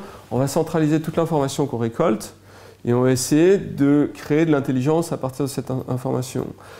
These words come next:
Et je trouve que c'est une approche qui est intéressante. Donc je, je crois que, pareil, il va y avoir des morts et, et des gagnants, mais, euh, je pense que,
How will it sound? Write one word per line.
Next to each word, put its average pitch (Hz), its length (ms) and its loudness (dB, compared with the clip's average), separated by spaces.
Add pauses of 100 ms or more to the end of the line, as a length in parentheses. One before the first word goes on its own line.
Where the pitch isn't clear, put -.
(160)
Et - 40 -4
je 127 100 2
trouve 202 220 2
que 208 60 -4
c'est 160 220 -2
une 160 80 4
approche 196 440 0
qui - 160 -2
est 170 220 2
intéressante. 127 680 -4 (560)
Donc 127 100 2
je, 139 200 2
je 139 120 -2
crois 196 240 2
que, 160 340 2 (580)
pareil, 147 500 2
il 110 80 -2
va 113 140 2
y - 20 2
avoir 120 220 2
des 120 120 2
morts 131 440 2
et, 107 400 0
et 110 40 2
des 113 100 0
gagnants, 143 600 0 (800)
mais, 156 600 4 (100)
euh, 143 460 2
je 131 140 -6
pense 185 560 0
que, 151 380 2